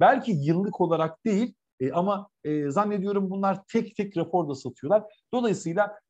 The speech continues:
bu firmalara ilişkin finansal tabloları satın alabilirsiniz. Yani son birkaç yıldır bu firmanın gelirleri nasıl, giderleri nasıl, e, firma mali açıdan güçlü mü, zayıf mı? E, çünkü, e, eğer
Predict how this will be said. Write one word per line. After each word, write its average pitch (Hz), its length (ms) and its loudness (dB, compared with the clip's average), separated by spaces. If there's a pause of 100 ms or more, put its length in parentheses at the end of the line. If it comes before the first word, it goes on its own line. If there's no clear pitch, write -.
(140)
bu 208 120 -2
firmalara 202 500 0
ilişkin 151 460 -2
finansal 170 540 0
tabloları 160 540 -2
satın 175 280 -4
alabilirsiniz. 131 580 -2
Yani 156 200 4
son 196 260 -2
birkaç 196 360 -4
yıldır 170 240 -4
bu 160 80 -8
firmanın 180 400 -4 (380)
gelirleri 180 540 2
nasıl, 180 340 -6
giderleri 170 500 2
nasıl, 180 300 -6 (280)
e, 147 60 -2 (1400)
firma 208 460 -4
mali 185 480 2
açıdan 175 500 -4
güçlü 135 380 -6
mü, 160 180 -2
zayıf 170 420 0
mı? 208 160 -6 (260)
E, 139 160 -4
çünkü, 196 400 -4 (260)
e, 139 80 -4
eğer 165 480 2